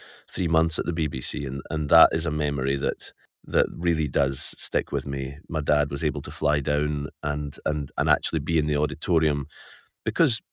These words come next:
when you do radio, people don't get to see, largely get to see what you do. But to be in front of a live audience and be doing radio or audio comedy, drama, whatever, is always really exciting, I think.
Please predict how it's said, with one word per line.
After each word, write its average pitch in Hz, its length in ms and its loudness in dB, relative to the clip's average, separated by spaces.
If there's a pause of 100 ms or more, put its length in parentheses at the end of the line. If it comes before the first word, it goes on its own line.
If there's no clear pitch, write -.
(120)
when 170 180 4
you 175 80 4
do 101 140 4
radio, 87 460 4 (400)
people 113 260 0
don't 92 320 4
get 87 280 4
to 82 80 0
see, 90 500 2
largely 87 600 4
get 78 220 2
to 82 80 -4
see 90 220 0
what 85 240 2
you 78 140 -2
do. 76 320 0 (120)
But - 200 0
to 104 100 -6
be 110 240 6
in 95 80 4
front 92 240 4
of 76 80 -4
a 87 60 6
live 85 280 6
audience 87 520 4 (100)
and 82 160 2
be 85 80 -2
doing 87 280 2
radio 78 600 0
or 65 280 0
audio 80 520 4 (180)
comedy, 82 460 2
drama, 78 440 0
whatever, 76 480 0 (120)
is 87 180 2
always 82 600 2 (180)
really 82 320 2
exciting, 62 580 -2 (200)
I 67 120 -2
think. - 280 -10